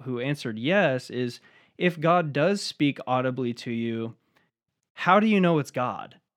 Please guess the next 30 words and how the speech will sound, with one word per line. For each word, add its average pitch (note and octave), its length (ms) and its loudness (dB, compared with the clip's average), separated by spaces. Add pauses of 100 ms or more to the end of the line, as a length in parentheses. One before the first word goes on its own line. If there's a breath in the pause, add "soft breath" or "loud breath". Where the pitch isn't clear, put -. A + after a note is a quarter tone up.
(380)
How F3+ 240 4
do G#3+ 80 2
you G#3 160 2
know D#3+ 240 4
it's C#3 160 -4
not C#3 240 0
just C3+ 400 -4
your C3+ 280 -4
own D3 200 2
imagination? A#2 960 -2
How C#3 180 -2
do D3+ 80 0
you D#3+ 100 2
know D3 200 0
it's C3+ 160 -6
not C3+ 340 -2 (260 soft breath)
some D3 280 0
other C3 240 2
spirit? A#2 580 -6 (500 soft breath)
How F3 260 2
do G#3+ 80 0
you E3+ 520 0
test? - 580 -6
How E3 220 -2
do F#3 60 -2
you G3 180 -2
discern? A#2 680 -8
How E3+ 280 -2
do G3 100 -2
you D3+ 320 0